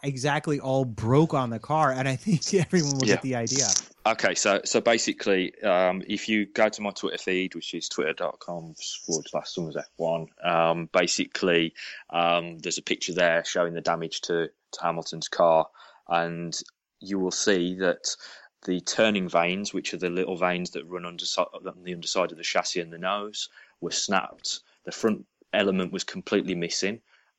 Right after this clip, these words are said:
Speaker 2: Um, they run a very complex set of turning vanes on the, on the chassis of the Mercedes, and the footplate was completely torn off.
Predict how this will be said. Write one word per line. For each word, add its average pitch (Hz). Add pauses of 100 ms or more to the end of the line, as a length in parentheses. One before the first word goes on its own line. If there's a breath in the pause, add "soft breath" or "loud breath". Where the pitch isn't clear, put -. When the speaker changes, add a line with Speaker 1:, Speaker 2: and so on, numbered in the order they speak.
Speaker 2:
Um, 85
they 92
run 95
a 92
very 98
complex -
set -
of -
turning 90
vanes 85
on 85
the, 82 (400)
on 85
the 82
chassis 87
of 80
the 82
Mercedes, 82 (240 loud breath)
and 87
the 90
footplate -
was 92
completely 95
torn 92
off. 76